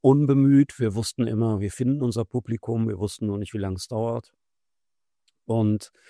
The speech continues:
<clears throat> jetzt hat's eine Reform gegeben, ähm, a-, also auch so im Background, im Backoffice. Ähm, wir,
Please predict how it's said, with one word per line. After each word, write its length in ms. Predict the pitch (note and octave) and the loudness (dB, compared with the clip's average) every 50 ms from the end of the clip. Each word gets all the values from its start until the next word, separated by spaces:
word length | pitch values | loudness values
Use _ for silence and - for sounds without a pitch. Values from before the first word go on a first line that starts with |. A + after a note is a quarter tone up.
| - - _ _ _ _ _ _ - | -20 -20 _ _ _ _ _ _ 6
<clears throat> 20 | |
jetzt 520 | E3 G3+ F#3 D#3+ D3 C#3 C3 B2+ B2 - - | 8 10 10 12 10 10 8 6 4 4 4
hat's 340 | B2 C3+ - - - - - _ | 2 2 2 -2 -6 -10 -12 _
eine 240 | - C3+ C3 A#2+ G2+ | 0 2 2 4 4
Reform 540 | A2 A2 - - - A2 G2+ A2+ D3 F3+ F3 | 2 0 -2 -2 -2 0 2 2 2 2 2
gegeben, 640 | E3 D#3 D#3 E3 D#3+ E3 D#3+ E3 E3 E3 E3 D#3+ - _ _ _ _ _ _ _ _ _ _ _ - | 0 0 2 2 2 2 2 0 0 0 -2 -4 -6 _ _ _ _ _ _ _ _ _ _ _ -8
ähm, 520 | - G#2+ G#2+ A2 A2 A2 A2 G#2+ G#2+ A2 G2+ - _ _ _ | -2 0 2 2 2 2 2 2 2 0 -2 -6 _ _ _
a-, 140 | - G#2+ G#2+ | -4 -2 -2
also 280 | - - A#2 F#2+ A#2 | -2 -2 -2 0 0
auch 160 | A2 A2 A2 - | 2 2 0 0
so 140 | - A#2+ | -2 -2
im 140 | - G#2+ F#2+ | -2 -2 0
Background, 760 | A2 A#2 B2+ - - C#3+ C3+ C3+ C#3 C3+ C#3 C#3 C#3 - - - | 2 0 0 0 0 -2 0 0 2 2 2 0 0 -2 -6 -6
im 180 | - G#2+ G#2 G2 | -2 -2 -2 0
Backoffice. 960 | A#2 A#2 - - - B2 A#2+ - - C3 F#2+ A2+ C3 - - - - - - _ _ _ _ _ - | -2 -4 -4 -6 -6 -6 -6 -6 -6 -6 -4 -4 -6 -6 -10 -16 -18 -20 -20 _ _ _ _ _ -2
Ähm, 640 | G2+ G2+ G2+ G#2 G2+ G#2+ G#2+ G#2+ G#2 G#2+ G#2+ F2+ - _ | 0 0 0 0 -2 -2 -2 -2 -2 -4 -6 -8 -10 _
wir, 220 | - A2 G#2 A2 | -4 -4 -4 -4